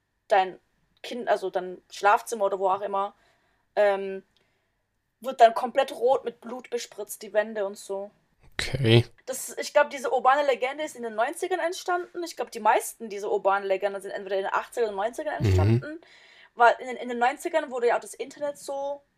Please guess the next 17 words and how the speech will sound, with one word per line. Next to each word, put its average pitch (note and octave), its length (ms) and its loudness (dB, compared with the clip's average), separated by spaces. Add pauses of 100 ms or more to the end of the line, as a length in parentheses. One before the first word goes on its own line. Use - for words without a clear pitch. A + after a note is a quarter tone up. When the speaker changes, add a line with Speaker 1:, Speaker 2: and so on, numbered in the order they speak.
(200)
Speaker 1:
populärer. B3+ 760 -2
Speaker 2:
Ja. B2 300 6 (440)
Speaker 1:
Und, A3+ 720 0
ähm, G#3 680 -6 (140)
dieses A3+ 340 -10
Adobe C4 480 4
Flash - 500 0
Horror C#4 320 4
Animation A#3 960 -2
war G#3 180 2
dann G#3+ 180 -4
der G#3+ 160 -2
Ursprung G#3+ 600 -6
für - 140 -14
diesen G3+ 320 -10
modernen G3 440 2
Mythos, G#3 520 -8